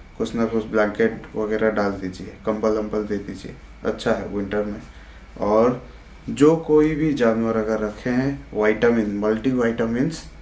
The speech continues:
definitely दीजिए सर्दी का मौसम में, तो उनका health बढ़िया रहेगा। Body warm करने के लिए उन लोग energy waste करते हैं,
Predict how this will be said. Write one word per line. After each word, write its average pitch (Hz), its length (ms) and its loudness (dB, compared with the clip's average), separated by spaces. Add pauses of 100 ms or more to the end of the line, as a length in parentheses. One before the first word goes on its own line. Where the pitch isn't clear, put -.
(160)
definitely 123 560 2
दीजिए 107 380 -2
सर्दी 107 360 -2
का 101 100 -2
मौसम 90 320 -6
में, - 100 -12 (640)
तो 131 60 -6
उनका 127 320 -2 (300)
health 135 400 2
बढ़िया 104 340 -2
रहेगा। 92 340 -4 (400)
Body 113 380 2 (220)
warm 131 340 6
करने 127 340 0
के 139 120 2
लिए 139 80 4
उन 131 180 4
लोग 123 160 0
energy 107 380 -2
waste 107 340 2
करते 95 300 -8
हैं, 85 160 -10